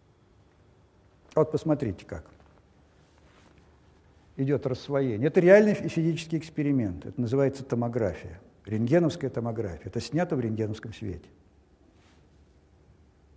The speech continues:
И это опасная вещь. Но и это мы научились побороть. Дело заключается в следующем, что когда появляется такое образование, он называется магнитный остров,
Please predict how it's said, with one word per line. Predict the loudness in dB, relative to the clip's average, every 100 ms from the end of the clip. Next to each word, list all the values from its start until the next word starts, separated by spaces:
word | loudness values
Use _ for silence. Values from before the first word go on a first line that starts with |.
| _ _ _ _ _ _ _ _ _ -20 _ -6
И | -2
это | 2 0
опасная | 4 4 4 0 -2
вещь. | -2 -6 -12 -20 -20 _ -20 _ _ _ -20 -20 -20 -20 -20 -20 -20 -4
Но | -4 0
и | 4 10
это | 8 10
мы | 6 6
научились | 6 4 0 -4 -4 -8 -12
побороть. | -4 -2 0 -4 -10 -20 -20 -20 _ _
Дело | 2 6 6
заключается | 4 -2 2 2 2 -4
в |
следующем, | -6 0 2 0 -8 -14 -18 -20 _ _ -20 -20 -20 -20 -20 -20 -12
что | -2
когда | 4 6 8
появляется | 8 8 8 6 2
такое | -2 2 4
образование, | 4 2 2 4 4 2
он | 2
называется | 4 4 4 2
магнитный | 2 4 2 0 2
остров, | 4 4 2 -4 -14